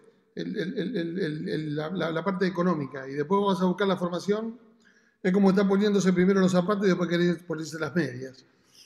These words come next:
Es decir, primero, primero va a ser la buena formación y después lo económico va a llegar solo. Si vos sos un buen profesional, el dinero, el manguito va a venir solo.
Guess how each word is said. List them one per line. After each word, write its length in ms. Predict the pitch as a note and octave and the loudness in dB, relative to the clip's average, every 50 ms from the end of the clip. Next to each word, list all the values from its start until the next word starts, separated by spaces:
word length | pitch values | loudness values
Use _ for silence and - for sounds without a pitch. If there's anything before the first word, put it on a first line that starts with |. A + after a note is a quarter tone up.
| _ - | _ -6
Es 140 | D#3+ E3 D#3+ | -6 0 0
decir, 120 | F3+ D#3+ | 0 0
primero, 460 | D#3 E3 F#3+ A3 B3+ B3+ A#3 G#3+ - F3 | 4 4 4 6 8 6 6 4 4 2
primero 380 | G3 G#3+ A#3+ C#4 C4+ B3 G#3+ | 2 2 4 4 6 6 6
va 80 | G#3+ G3+ | 4 4
a 40 | F3+ | 2
ser 140 | - G#3 | 2 2
la 80 | G3 F#3 | 2 4
buena 260 | F3+ F3+ F#3 F3 D#3 | 4 4 2 2 0
formación 560 | C3+ D#3 D3+ D3 C#3 - - C#3 A#2+ A#2+ B2 - _ _ _ _ _ _ _ _ - | -2 -4 -4 -4 -6 -8 -8 -10 -10 -12 -16 -20 _ _ _ _ _ _ _ _ -10
y 120 | - D#3 | -8 -4
después 540 | D#3+ E3 D#3+ D#3+ A#3 A#3+ B3 B3 G3+ - G3 | -4 -4 -2 0 0 2 2 2 0 0 0
lo 60 | F#3 | 0
económico 460 | F3+ E3+ F#3 G3+ A3 G#3 G3 F3 E3+ E3 | 0 2 2 0 0 0 -2 -2 -2 -2
va 80 | E3 | -2
a 40 | D#3 | -2
llegar 260 | D3 D3+ D3+ D#3 D3 | -2 -2 -4 -4 -6
solo. 300 | C#3+ - C#3 C3 B2 B2 - - _ _ _ _ _ - - | -8 -10 -10 -10 -10 -12 -14 -18 _ _ _ _ _ -20 -18
Si 180 | - - F3+ | -10 -2 0
vos 180 | F#3+ A#3+ A#3+ F#3 | 2 4 4 4
sos 140 | A3 F#3+ F3 | 2 2 4
un 140 | F#3+ F#3 | 4 4
buen 160 | F3+ F#3+ F#3 F3+ | 4 2 2 0
profesional, 840 | D#3+ D3 D#3+ D3+ C3+ D#3+ D#3+ F3+ F#3 F#3 F#3 F#3 - - - - _ _ _ _ _ _ _ _ _ _ _ - | -2 -4 -6 -6 -4 -4 -4 -2 -2 -2 -2 -2 -6 -8 -16 -20 _ _ _ _ _ _ _ _ _ _ _ -10
el 120 | - D3+ D3 | -8 -4 -2
dinero, 680 | D#3 E3+ F#3 F3+ E3+ E3+ F#3+ - - - - - - - | 0 2 2 2 2 2 -2 -4 -8 -14 -18 -20 -18 -10
el 140 | - D#3 D#3+ | -6 -4 -4
manguito 560 | D#3+ D#3+ F3 F#3+ F#3 E3 E3+ F3+ - - - - | -2 0 0 0 0 0 -2 -6 -6 -10 -4 0
va 40 | F3 | 0
a 60 | E3+ | 0
venir 200 | D#3 D3+ D#3 C#3+ | 0 0 -2 -6
solo. 380 | - - C#3+ B2+ A#2+ B2 - | -6 -8 -12 -12 -12 -16 -20